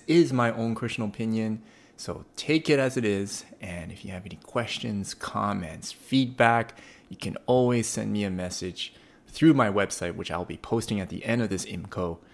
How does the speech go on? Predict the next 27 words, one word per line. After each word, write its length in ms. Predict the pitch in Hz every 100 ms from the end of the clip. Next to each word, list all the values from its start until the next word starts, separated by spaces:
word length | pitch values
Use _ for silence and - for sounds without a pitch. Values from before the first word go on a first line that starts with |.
| - _
for 160 | - 85
you 240 | 85 92 92
to, 420 | - 90 80 78
uh, 100 | 76
chime 360 | - 143 143
in 180 | 113 107 - - - -
and 540 | 151 143 143 143 131 - - _ -
provide 420 | 117 117 117 110
your 360 | 139 160 - - -
opinion 460 | 107 - 90 85 82
as 180 | 78 -
well 340 | 123 104 98
so 120 | 98 90
that 180 | -
we 80 | 90
could 180 | - 95
have 220 | - -
a 40 | -
dialogue. 600 | - 90 85 78 - - - - - - - - _ _ -
'Cause 140 | -
I 40 | 143
would 160 | 123
love 140 | - -
to 60 | 98
hear 180 | 139
from 200 | 165 -
you. 100 | -